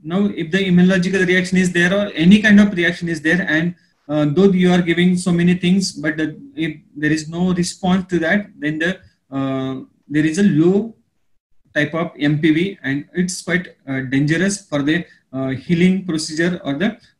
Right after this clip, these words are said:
uh, to maintain the integrity of the endothelial cells or everything. The platelets are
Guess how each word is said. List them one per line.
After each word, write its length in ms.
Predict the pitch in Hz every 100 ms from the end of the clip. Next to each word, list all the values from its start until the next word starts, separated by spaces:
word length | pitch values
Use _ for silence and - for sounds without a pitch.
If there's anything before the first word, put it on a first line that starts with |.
| -
uh, 500 | 131 127 127 127 123 - _ _ _ _ _ _ _ _ _ _ -
to 80 |
maintain 420 | 208 180 180 196 185
the 280 | 202 208 - -
integrity 560 | 175 180 175 175 185
of 140 | 180 170
the 240 | 170 131
endothelial 500 | 151 165 165 165 170
cells 220 | 190 196
or 100 | 247
everything. 600 | 196 202 208 180 127 131
The 100 | 139
platelets 420 | 139 147 180 175
are 200 | 190 196